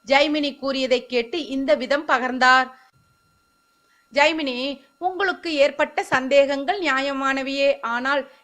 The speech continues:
எனக்கோ சந்தியாவதனம் முதலான விதிகளை நிறைவேற்றும் நேரம் இது. உங்களுடைய வினாக்களுக்கு விரிவாக விளக்கமளிக்க கால அவகாசம் இல்லை. நீங்கள் விந்தியமலைக்கு சென்று அங்கு வசிக்கும்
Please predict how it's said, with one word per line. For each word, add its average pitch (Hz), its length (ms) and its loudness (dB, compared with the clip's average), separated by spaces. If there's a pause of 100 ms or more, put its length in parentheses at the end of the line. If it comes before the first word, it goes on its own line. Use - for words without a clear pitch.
எனக்கோ 294 460 0 (380)
சந்தியாவதனம் 269 840 -2
முதலான 254 420 0
விதிகளை 269 460 -4
நிறைவேற்றும் 262 640 -4
நேரம் 262 380 -2
இது. 254 460 -2 (420)
உங்களுடைய 339 600 -4
வினாக்களுக்கு 277 680 -4
விரிவாக 262 540 -2
விளக்கமளிக்க 277 840 -4 (200)
கால 254 400 0
அவகாசம் 254 600 -2
இல்லை. 262 420 -6 (240)
நீங்கள் 294 420 -2
விந்தியமலைக்கு 269 760 -6
சென்று 294 560 -6
அங்கு 381 340 2
வசிக்கும் 294 560 -2